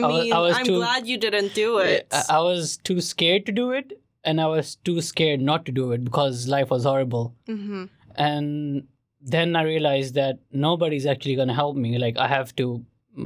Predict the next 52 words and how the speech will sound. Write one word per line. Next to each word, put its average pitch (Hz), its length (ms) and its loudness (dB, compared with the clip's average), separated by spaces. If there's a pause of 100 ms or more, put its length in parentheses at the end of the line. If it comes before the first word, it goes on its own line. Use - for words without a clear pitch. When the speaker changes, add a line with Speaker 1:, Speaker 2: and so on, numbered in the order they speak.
Speaker 1:
I 147 80 2
guess 151 220 -2
I 147 80 2
had 147 180 0
this, 135 200 -6
like, 131 260 0
uh, 127 180 2
fairy 147 360 0
tale 139 260 0
way 139 180 0
of, 135 140 0
"Oh, 143 140 2
somebody's 143 460 0
gonna 139 220 -2
come, 135 120 -4
my 139 120 0
life 151 240 2
is 143 80 -2
gonna 143 200 0
change, 156 480 -2
Speaker 2:
Mm-hmm. 220 280 -8
Speaker 1:
somebody's 147 460 0
gonna 139 200 0
come 147 280 -2
and 139 120 -2
save 135 260 0
me 135 240 -2
and 123 160 -4
pick 123 160 -2
me 127 100 0
out 127 120 -2
of 127 100 -4
this 123 120 -2
situation." 131 680 -2 (460)
And 143 180 0
then 135 180 -2
when 135 180 0
I 135 60 0
realized, 143 500 0
no, 135 320 0
everybody 147 760 0 (360)
is 139 200 -2
responsible 143 640 -2
for 135 200 0
their 139 160 -4
own 143 200 0
life 143 440 -2
and 139 140 -2
their 151 80 -2
Speaker 2:
Mm-hmm. - 80 -4
Speaker 1:
own 135 140 -2
decisions. 139 540 -2